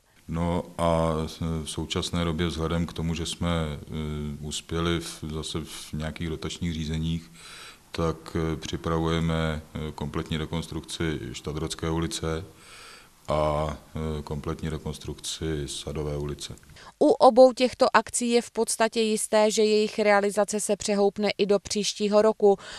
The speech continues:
Speaker 2: Kompletně hotovo však musí být do jeho poloviny. Další investice se týkají například veřejného osvětlení.
Speaker 1: Město, s-, protože má ve správě veřejné osvětlení, no tak postupně se snažíme ta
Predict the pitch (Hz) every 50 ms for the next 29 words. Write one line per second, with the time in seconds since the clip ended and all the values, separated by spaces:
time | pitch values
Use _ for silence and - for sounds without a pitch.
0 | - - - 254 277 277 - 294 294 - - 277 277 254 277 262 - 262 247 254
1 | 247 233 - - 240 - 220 214 214 - - 226 220 202 208 214 202 208 202 202
2 | 202 196 196 190 190 190 196 185 - 196 196 196 196 185 196 196 196 190 185 185
3 | - - - - - - - - 202 233 247 - 320 302 - 302 277 285 285 269
4 | - - 277 254 - 269 262 - 262 247 - 247 240 220 - 226 233 226 220 214
5 | 214 - - 226 208 - 214 208 202 196 190 180 180 - 175 165 160 160 156 156
6 | 156 - - 160 - - 165 175 165 - 180 175 170 175 170 165 165 160 156 156
7 | - _ _ - - - _ - 95 95 104 101 101 101 101 120 120 117 110 107
8 | 104 - - - - - - - 90 95 87 80 - - - - - - - -
9 | 80 - 92 90 90 101 92 85 85 82 82 82 82 - - 90 85 87 87 87
10 | 90 90 87 85 80 87 87 90 90 85 82 - - - 78 87 87 87 87 87
11 | 90 87 85 82 - 92 85 - - - - 90 78 - - 80 - - - -
12 | - 82 - - 87 - - 78 73 71 80 82 82 85 85 87 87 85 82 78
13 | 76 - - 80 78 78 76 73 - - - 82 80 76 73